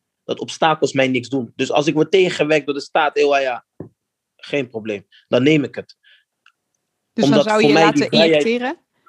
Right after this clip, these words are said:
Speaker 2: Je zou je dus laten injecteren, zodat je in ieder geval niet beperkt wordt in die vrijheden als bijvoorbeeld, eh, uitgaan, vliegen.
Speaker 1: Nee, juist niet.
Speaker 2: Oh, niet?
Speaker 1: Nee, juist niet,
Speaker 2: Oké.
Speaker 1: want, nee, het gaat meer om de mindset. Als ik niet voor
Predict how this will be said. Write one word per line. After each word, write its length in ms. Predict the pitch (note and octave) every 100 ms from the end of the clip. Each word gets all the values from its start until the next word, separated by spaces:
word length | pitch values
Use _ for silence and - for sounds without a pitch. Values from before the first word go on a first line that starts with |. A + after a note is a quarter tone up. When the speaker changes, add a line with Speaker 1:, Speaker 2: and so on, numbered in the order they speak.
| _ _ _ _
Speaker 2:
Je 80 | F#3+
zou 180 | A3
je 60 | A3
dus 120 | G#3
laten 260 | G#3+ G#3+ -
injecteren, 580 | G3 G3+ - A#3 A#3+ A#3
zodat 320 | G#3+ G#3 -
je 80 | G#3
in 60 |
ieder 160 | G#3+ A3
geval 140 | G#3
niet 200 | G3+ G#3
beperkt 460 | - - G3+ G#2 -
wordt 180 | G3 -
in 140 | G3
die 140 | G3 -
vrijheden 640 | F#3+ F#3+ F#3+ F#3 F#3 F3+
als 240 | F3 F3 -
bijvoorbeeld, 540 | F3 E3+ E3+ E3+ - - - _
eh, 220 | _ E3 D#3
uitgaan, 800 | D#3+ E3+ - F3 D#3+ D#3+ D#3+ E3+
vliegen. 380 | - F#3+ F3+ D3+ F#3
Speaker 1:
Nee, 60 | G3+
juist 160 | E3 G3
niet. 400 | B3 - _ _ _ _
Speaker 2:
Oh, 100 | F#3+
niet? 120 | F#3 A3
Speaker 1:
Nee, 80 |
juist 180 | A3+ F#3
niet, 100 | A3+
Speaker 2:
Oké. 80 | D#3+
Speaker 1:
want, 180 | F3 - _ _
nee, 220 | - F#3+
het 180 | E3+ F#3
gaat 180 | - G3
meer 120 | G#3
om 120 | G3
de 60 | F#3
mindset. 440 | G3 G3+ D#3 B2+ _
Als 180 | D#3+ -
ik 180 | G3 F#3
niet 240 | F#3+ F#3+
voor 340 | - F#3+ F#3+